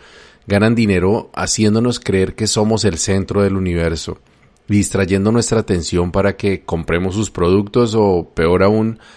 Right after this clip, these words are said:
para que nos convirtamos en sus productos. En el pasado, las ceremonias tenían una mayor rele-, relevancia y profundidad en casi todos los aspectos de la interacción humana,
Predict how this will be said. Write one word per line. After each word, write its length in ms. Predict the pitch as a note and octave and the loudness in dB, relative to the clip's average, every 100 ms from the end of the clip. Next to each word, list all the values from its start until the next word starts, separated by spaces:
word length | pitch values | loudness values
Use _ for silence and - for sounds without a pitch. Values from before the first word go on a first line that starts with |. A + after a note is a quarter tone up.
| - _ | -20 _
para 180 | - G2+ | -2 0
que 120 | - | 0
nos 140 | G2 F#2 | -2 -2
convirtamos 680 | G2 F2+ D#2+ - E2+ F2 G2 | -4 -4 -2 -2 0 0 -2
en 100 | F#2+ | -4
sus 200 | F#2+ E2+ | -6 -4
productos. 680 | F2 E2+ D#2+ - C#2+ - _ _ _ _ _ _ _ _ _ - - - _ _ - | -4 -4 -4 -8 -10 -12 _ _ _ _ _ _ _ _ _ -20 -20 -20 _ _ -4
En 120 | A2 | 0
el 140 | G#2 | 0
pasado, 600 | F#2+ G2 A#2+ B2+ C#3 - - - | 0 0 2 2 0 -4 -10 -2
las 220 | A#2+ G#2+ | -2 2
ceremonias 500 | G#2 F#2+ F#2+ A2+ A#2+ | 0 2 0 -2 -2
tenían 300 | A#2 F#2+ F#2+ | -2 0 0
una 260 | G2+ G#2+ | 0 0
mayor 400 | G#2+ G2+ F#2 E2+ | 0 0 0 -2
rele-, 360 | G2+ G2+ G2 - _ | 0 0 0 -4 _
relevancia 760 | - G2+ F#2 F2 F2+ E2+ - D#2 | -4 -2 -2 -2 -2 -6 -6 -6
y 120 | D#2+ | -6
profundidad 800 | E2+ F2 F#2+ F2 F2+ E2+ E2+ - - - | -6 -4 -4 -2 0 0 -2 -6 -20 -14
en 140 | - F2+ | -8 -4
casi 260 | G2+ - | -2 -4
todos 320 | G#2 A#2+ B2 B2 | 0 4 6 6
los 140 | A#2+ | 2
aspectos 520 | G#2 - F2 - F#2+ | -2 -2 -4 0 0
de 120 | G2 | 2
la 80 | F#2+ | 2
interacción 580 | F#2+ E2+ E2+ D#2+ F2+ D#2+ | 0 0 -2 -2 -4 -4
humana, 440 | E2+ E2+ D2+ C2+ | -2 -2 -4 -8